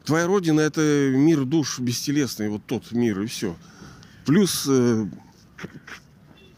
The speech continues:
э, ваша родина — это, там, золотой и серебряный век. Там не было страны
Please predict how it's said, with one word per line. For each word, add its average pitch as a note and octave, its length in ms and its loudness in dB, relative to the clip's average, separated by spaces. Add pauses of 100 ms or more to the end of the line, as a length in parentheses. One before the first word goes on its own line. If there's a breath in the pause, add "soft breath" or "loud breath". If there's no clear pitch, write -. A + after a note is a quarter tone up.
(800 loud breath)
э, A#2+ 280 -2
ваша D3+ 280 -2
родина — C#3+ 360 0
это, B2+ 320 -2 (800 loud breath)
там, A2 200 -2
золотой C#3 400 2
и - 20 2
серебряный D#3 520 2
век. D3 180 2
Там C#3 280 0
не F3 120 2
было C3+ 200 0
страны C#3+ 580 -2